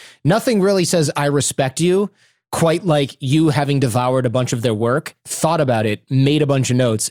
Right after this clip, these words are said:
and talk with them about it. You can s-, you can brown nose all you want, right? But if you want them to be a fan of you, the way to do that is to consume their work. I don't really care if someone's complimentary, especially if they haven't read my work or listened to my show.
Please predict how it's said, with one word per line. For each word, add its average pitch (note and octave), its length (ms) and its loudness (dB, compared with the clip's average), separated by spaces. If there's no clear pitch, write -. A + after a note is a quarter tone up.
and B2+ 160 -2
talk B2 280 -2
with A#2 100 -2
them A2 140 -2
about G2 260 -4
it. F#2 140 -12
You F#3+ 160 0
can D3+ 320 -2
s-, - 300 -6
you F3+ 180 2
can G#3 180 0
brown F3 340 2
nose D#3+ 240 2
all C#3+ 120 2
you B2 160 0
want, A2 320 -2
right? A#2+ 380 -2
But C#3 80 0
if C3+ 100 0
you D#3+ 120 2
want F3 260 0
them D3 160 0
to C#3 80 0
be B2+ 140 0
a A#2 80 0
fan B2 340 -4
of D3+ 80 -2
you, F#3 280 0
the C3+ 260 -2
way D3 200 0
to C#3+ 80 0
do B2+ 200 0
that G#2 160 -2
is G2 140 -6
to A2 100 -4
consume A#2 360 -2
their F#2 140 -4
work. F#2+ 300 -8
I E3+ 60 -2
don't G3+ 120 0
really C#3+ 180 0
care D#3+ 240 0
if B2 80 -2
someone's A#2+ 300 -2
complimentary, A2 720 -4
especially G#3 420 0
if C3 60 -2
they D3 100 2
haven't C3+ 260 0
read B2+ 180 0
my A2+ 140 -2
work A#2+ 280 -2
or A2+ 120 -4
listened A#2+ 220 -2
to A2+ 40 -2
my G#2 120 -2
show. A2+ 340 -4